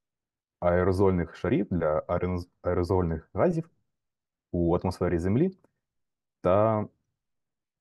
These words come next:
їх взаємодії з космічними променями. Тому що зараз є теорія, що аерозолі з космічними променями, вони є, м, одним з першопричин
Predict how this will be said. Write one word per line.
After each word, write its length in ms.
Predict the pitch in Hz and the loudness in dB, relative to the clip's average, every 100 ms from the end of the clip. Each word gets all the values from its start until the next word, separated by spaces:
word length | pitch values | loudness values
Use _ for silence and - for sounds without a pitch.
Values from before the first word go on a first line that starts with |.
| _ _ _ _ _ - | _ _ _ _ _ -6
їх 180 | 104 98 | -4 0
взаємодії 540 | 95 92 92 139 123 | 0 0 0 0 0
з 100 | 87 | -2
космічними 440 | - - - 98 | -6 -8 -4 -4
променями. 420 | - - 80 67 69 | -2 -2 -2 -2 -4
Тому 180 | 92 | -4
що 120 | 95 87 | 0 0
зараз 340 | 95 85 - | 0 -2 0
є 180 | 87 80 _ _ _ - | 0 -2 _ _ _ 0
теорія, 380 | 127 165 117 95 | 2 4 2 0
що 180 | - | -2
аерозолі 640 | - 90 92 92 95 85 80 | 0 0 0 0 0 -2 -2
з 200 | 82 76 | -4 -4
космічними 500 | 80 - 82 87 90 | -6 -10 -8 -4 -2
променями, 420 | - 170 135 123 - _ _ _ - | 0 2 2 0 -6 _ _ _ -2
вони 420 | 92 113 147 131 - | 2 2 2 -2 -2
є, 280 | 95 104 - _ _ _ _ _ _ _ _ _ 90 | 0 0 -2 _ _ _ _ _ _ _ _ _ -6
м, 220 | 80 - | -6 -4
одним 300 | 92 101 104 | -2 0 0
з 180 | 95 92 - _ _ _ _ _ _ _ _ _ | 0 -4 -6 _ _ _ _ _ _ _ _ _
першопричин 680 | - 98 104 - 98 175 190 | -4 -2 -2 -2 0 0 0